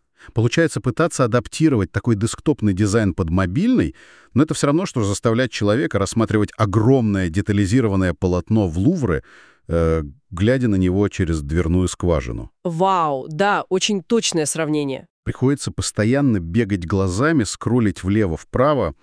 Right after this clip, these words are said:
Speaker 1: м, пытаться как-то склеить эти фрагменты в голове.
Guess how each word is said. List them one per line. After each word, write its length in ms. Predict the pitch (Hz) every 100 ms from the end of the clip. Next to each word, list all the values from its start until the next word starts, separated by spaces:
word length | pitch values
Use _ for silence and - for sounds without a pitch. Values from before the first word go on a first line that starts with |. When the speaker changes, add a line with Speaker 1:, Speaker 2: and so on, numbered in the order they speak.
| _ _ _ _ _
Speaker 1:
м, 140 | 85 78
пытаться 420 | 101 123 123 101
как-то 300 | 120 104 104
склеить 480 | - - 127 123 113
эти 160 | 107
фрагменты 640 | 104 113 110 127 160 170 104
в 80 | 78
голове. 520 | 85 85 82 76 60